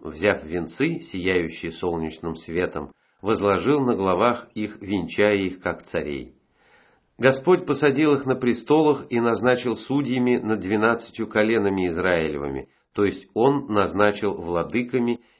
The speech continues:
и показал их всем спасшимся, ибо говорит Святое Писание, что святые апостолы сядут судить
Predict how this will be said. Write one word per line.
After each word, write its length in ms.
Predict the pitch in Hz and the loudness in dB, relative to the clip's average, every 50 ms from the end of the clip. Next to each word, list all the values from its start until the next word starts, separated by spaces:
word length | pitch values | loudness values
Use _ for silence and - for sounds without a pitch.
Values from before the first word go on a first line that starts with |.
| _ _ | _ _
и 80 | - - | -10 -6
показал 640 | - 120 110 - 107 98 87 95 107 104 101 - | -4 -4 -2 -2 -2 -2 0 2 2 2 2 0
их 180 | - 92 - - | -4 -10 -14 -14
всем 300 | - - 98 90 80 - | -4 -2 -2 -2 -2 -4
спасшимся, 880 | - - _ 98 110 117 - - - 113 107 - - - 110 104 - - _ _ _ _ - | -10 -4 _ 2 2 2 0 -4 -6 -6 -6 -4 -4 -6 -6 -6 -6 -12 _ _ _ _ -4
ибо 200 | 123 117 107 107 | -2 0 0 0
говорит 380 | 90 98 90 92 85 85 80 | 0 0 0 2 0 -2 -4
Святое 380 | - - 80 80 - 82 76 69 | -6 -10 -12 -10 -6 -6 -6 -6
Писание, 680 | 69 - 76 - - 113 127 147 135 101 82 71 - - _ _ _ _ _ _ | -8 -10 -12 -6 -2 0 0 2 0 0 -2 -4 -8 -12 _ _ _ _ _ _
что 260 | - - - 113 101 | -20 -6 -4 -4 -4
святые 420 | - 110 107 107 - 135 131 107 | -2 -4 -6 -4 0 2 2 2
апостолы 720 | 92 - - - 151 160 156 - - 131 123 123 123 - - | 2 0 0 0 0 0 0 -2 -2 -2 0 0 -2 -4 -8
сядут 400 | - - 123 120 117 117 113 - | -2 2 2 2 2 0 -4 -6
судить 480 | - - 104 92 85 104 117 - - | -6 -8 -8 -4 -2 -4 -4 -4 -6